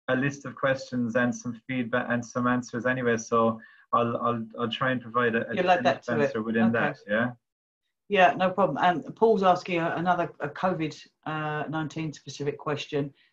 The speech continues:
Speaker 1: Yeah.
Speaker 2: which we may have to direct to John, I don't know. Um, so how do we treat covid nine and treat covid nineteen claim when they arise under contract in general?
Speaker 1: This, uh, this is a claim for loss and expense.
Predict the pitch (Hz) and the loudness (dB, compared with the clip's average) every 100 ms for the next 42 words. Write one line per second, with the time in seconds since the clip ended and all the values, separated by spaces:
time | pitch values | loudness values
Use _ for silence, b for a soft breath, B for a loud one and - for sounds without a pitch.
0 | _ - 98 - 160 165 165 165 - 143 | _ -4 -2 -2 -4 0 0 -2 -6 -4
1 | 165 - 143 175 165 165 170 160 151 135 | -4 -4 -6 -2 0 0 0 0 0 2
2 | 180 180 175 - _ _ - 190 175 208 | 4 4 2 -10 _ _ -12 -4 0 0
3 | 196 190 190 - - 175 - - 180 170 | 0 -4 -4 -6 -4 -4 -4 -2 -2 -2
4 | 165 170 - 170 170 - 190 - - 190 | -4 -4 -4 -6 -8 -6 -4 -4 -4 -4
5 | 185 185 - 175 175 170 160 170 165 143 | -2 -4 -6 -4 -2 -2 -4 -8 -8 -10
6 | - 196 156 156 170 _ _ - 170 165 | -4 0 0 -2 -6 _ _ -10 -4 0
7 | 165 160 165 165 160 - 160 147 - 170 | 0 2 2 2 0 -4 -6 -6 -8 -8
8 | 151 139 135 - - - 139 139 135 135 | -6 -4 -6 -8 -16 -8 -4 -2 -2 -2
9 | 139 139 _ _ _ _ _ _ _ _ | -4 -6 _ _ _ _ _ _ _ _
10 | _ _ - b b b - 147 143 139 | _ _ -20 b b b -4 -2 2 0
11 | 131 143 - 131 139 - 143 135 135 135 | 0 -2 -6 -6 -6 -4 -4 -4 -2 0
12 | 139 - 135 - 147 160 143 110 - | 0 -2 -8 -4 -2 0 -2 -6 -14